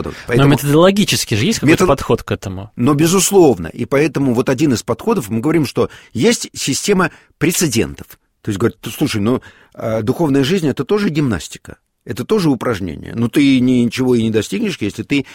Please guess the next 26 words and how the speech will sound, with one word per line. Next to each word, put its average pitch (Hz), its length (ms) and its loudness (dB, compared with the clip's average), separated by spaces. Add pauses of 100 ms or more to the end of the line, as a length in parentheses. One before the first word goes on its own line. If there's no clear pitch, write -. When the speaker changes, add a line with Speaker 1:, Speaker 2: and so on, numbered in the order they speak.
(280)
Speaker 1:
не 147 500 2 (320)
поднатореешь, 139 760 0
если 110 180 -6
ты 120 140 -4
не 123 80 0
потрудишься 135 540 -4
на 98 220 -2
этом 101 200 -6
поприще". - 400 -6 (320)
Поэтому 127 340 0
обязательно 131 560 0
тебе 165 460 0
нужно 151 560 0 (500)
э, 120 500 0
запоминать 147 720 0 (280)
те, 160 200 0
пускай 143 380 -2
маленькие 135 440 0
достижения 117 580 -2
и 95 40 -4
победы, 127 540 0 (360)
которые 131 360 2
были 120 200 0
тобою, 90 1600 -4
э, 87 640 -14
достигнуты 101 640 -4